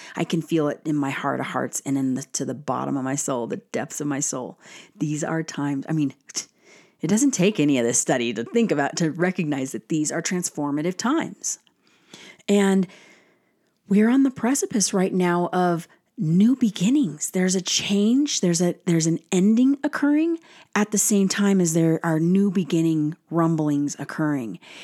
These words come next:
And the, the mutability is calling, especially in the sign of Sagittarius, is calling us to take, to take steps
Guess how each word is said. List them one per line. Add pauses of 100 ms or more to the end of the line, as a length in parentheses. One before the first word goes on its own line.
(260)
And
the, (340)
the
mutability
is
calling,
especially
in
the
sign
of
Sagittarius, (400)
is
calling
us
to
take, (540)
to
take (180)
steps